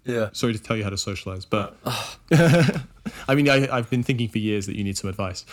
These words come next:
Speaker 2: But, um, it's like if you see somebody with their portfolio and you want to go and talk to them, rather than standing behind them and staring over their shoulder
Speaker 1: Yeah, of
Speaker 2: until you
Speaker 1: course,
Speaker 2: speak,
Speaker 1: yeah.
Speaker 2: is to go walk, walk over and go,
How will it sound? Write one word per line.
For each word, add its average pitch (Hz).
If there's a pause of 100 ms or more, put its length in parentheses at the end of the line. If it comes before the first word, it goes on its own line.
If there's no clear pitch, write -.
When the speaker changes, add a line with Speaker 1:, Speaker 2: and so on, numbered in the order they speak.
Speaker 2:
But, 135
um, 127 (680)
it's 131
like 139
if 143
you 143
see 185
somebody 147
with 117
their 107
portfolio 104
and 123
you 110
want 104
to -
go 104
and 95
talk -
to -
them, 98
rather 113
than 101
standing 101
behind 101
them 95
and 95
staring 98
over 95
their 92
shoulder 98
Speaker 1:
Yeah, 127
of 101
Speaker 2:
until 101
you 110
Speaker 1:
course, 101
Speaker 2:
speak, 110
Speaker 1:
yeah. 117
Speaker 2:
is 110
to -
go 107 (680)
walk, 151
walk 170
over 143
and 123
go, 123